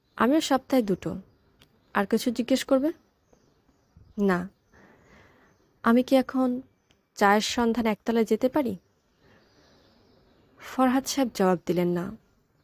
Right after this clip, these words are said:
মেয়ের দিকে তাকিয়ে রইলেন। তাকে খুবই চিন্তিত মনে হলো। আজ তিনি অফিসে যাননি, মেয়েকে এই কথাগুলো জিজ্ঞেস করার জন্য।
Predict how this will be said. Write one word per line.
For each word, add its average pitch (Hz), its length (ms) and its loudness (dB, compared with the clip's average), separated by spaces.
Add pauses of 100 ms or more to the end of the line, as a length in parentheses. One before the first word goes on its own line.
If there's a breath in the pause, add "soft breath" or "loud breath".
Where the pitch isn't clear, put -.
(140)
মেয়ের 196 280 4
দিকে 190 200 0
তাকিয়ে 185 400 -4
রইলেন। 185 300 -6 (1040 soft breath)
তাকে 254 260 -2
খুবই 247 420 -2
চিন্তিত 180 480 -2
মনে 175 260 2
হলো। - 280 -4 (1080 soft breath)
আজ 208 200 0
তিনি 208 220 2
অফিসে 190 380 0
যাননি, 190 500 0 (880)
মেয়েকে 269 300 4
এই 269 100 2
কথাগুলো 254 500 2
জিজ্ঞেস 214 420 -4
করার 233 280 0
জন্য। 180 400 -4